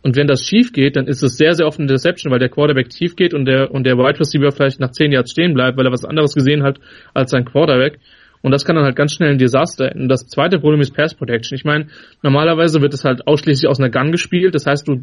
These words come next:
gewinnst schon mal zwei, drei Sekunden, weil du nicht an der Center stehst. Ähm, ich habe aber auch keine Ahnung, wie gut die Allgäuer O-Line dieses Jahr ist. Letztes Jahr war sie mit Sicherheit nicht die schlechteste der G F L Süd, aber auch jetzt weit weg von Halle oder Frankfurt.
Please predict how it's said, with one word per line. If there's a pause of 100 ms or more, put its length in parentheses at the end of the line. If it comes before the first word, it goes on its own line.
gewinnst
schon
mal
zwei,
drei
Sekunden,
weil
du
nicht
an
der
Center
stehst. (680)
Ähm, (760)
ich
habe
aber
auch
keine
Ahnung,
wie
gut
die
Allgäuer
O-Line
dieses
Jahr
ist.
Letztes
Jahr
war
sie
mit
Sicherheit
nicht
die
schlechteste
der
G
F
L
Süd,
aber (920)
auch
jetzt
weit
weg
von
Halle
oder
Frankfurt.